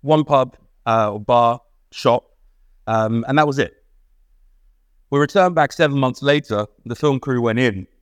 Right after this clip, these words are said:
and they called me and said, "Look, we're not in the right place." So I said, "Do you see our nodes?" I said, "Yeah." I said, "You're in the right place."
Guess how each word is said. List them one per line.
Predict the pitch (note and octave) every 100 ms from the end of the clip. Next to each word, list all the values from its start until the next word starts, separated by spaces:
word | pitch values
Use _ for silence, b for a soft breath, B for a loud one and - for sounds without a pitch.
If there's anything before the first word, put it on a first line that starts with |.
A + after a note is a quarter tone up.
| _ -
and | B2+
they | B2
called | - D3
me | B2
and | A2 A2
said, | B2 B2
"Look, | A#2+
we're | A2+
not | B2 A2+
in |
the | G#2+
right | G#2 G2
place." | D#3+ A2+ _
So | - -
I |
said, | A#2+ B2
"Do | A2 _ _ -
you | A2
see | -
our | A#2+ A2+
nodes?" | D3 F#2+ - _
I |
said, | - G#2
"Yeah." | B2+ E2+
I | D2
said, | F#2
"You're | G2
in | G#2
the | G2+
right | A2
place." | A2 D#3 -